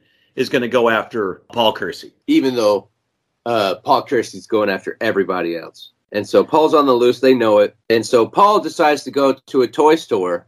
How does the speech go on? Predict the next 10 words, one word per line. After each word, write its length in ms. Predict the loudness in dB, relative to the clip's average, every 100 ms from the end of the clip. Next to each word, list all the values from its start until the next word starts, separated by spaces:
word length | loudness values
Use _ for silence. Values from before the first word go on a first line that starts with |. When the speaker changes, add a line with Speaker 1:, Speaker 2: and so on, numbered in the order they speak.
| _
Speaker 2:
and, 420 | -4 0 2 2 2
uh, 400 | 2 2 0 -2 -6
he's 200 | -6 -6
checking 360 | 0 0 0 0
out 120 | 0
a 40 | 0
remote 420 | -2 0 -2 -2
control 420 | -10 -6 -2 -2
soccer 460 | 0 0 0 -2 -6
ball. 360 | -8 -14 -18